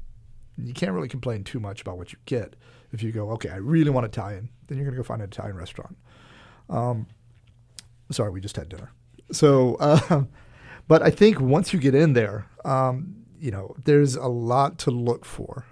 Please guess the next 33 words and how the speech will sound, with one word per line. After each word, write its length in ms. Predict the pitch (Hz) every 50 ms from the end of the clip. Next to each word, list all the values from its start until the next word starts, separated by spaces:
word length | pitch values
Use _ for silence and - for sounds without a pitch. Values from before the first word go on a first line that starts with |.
| _ -
Um, 380 | 139 123 123 127 127 131 131 - - _ - - - _ _ -
I 100 | - 123 135
basically 460 | 131 160 208 208 - 165 147 123 110
say 280 | - - - 113 104 104
that 180 | 101 101 -
there 100 | - 110
are 40 | 107
two 200 | 107 - - 151
kinds 260 | - 143 131 127 117 113
of, 120 | 110 110
uh, 200 | 107 104 101 101
jiu-jitsu 440 | 104 110 113 104 117 120 - - 127
schools. 400 | - - - 104 95 87 92 -
There 200 | - 131 113 107
are 140 | 107 104 110
schools 420 | - - - 135 135 135 127 110
that 160 | 120 120 117
are, 240 | 117 113 110 107 110 - - - - - - - - - - - - -
uh, 280 | - - - - - -
centered 320 | - - 165 151 151 143
around 160 | 131 127 120 110
the 100 | 90 82
student, 420 | - - - 147 139 156 151 - -
and 100 | - 110
there 60 | 107
are 40 | 101
schools 320 | - - - 135 127 120
that 100 | 120 113
are 40 | 113
centered 280 | - - - 107 98 104
around 180 | 104 98 104
the 80 | 101 -
instructor. 540 | - - - - - - - - - -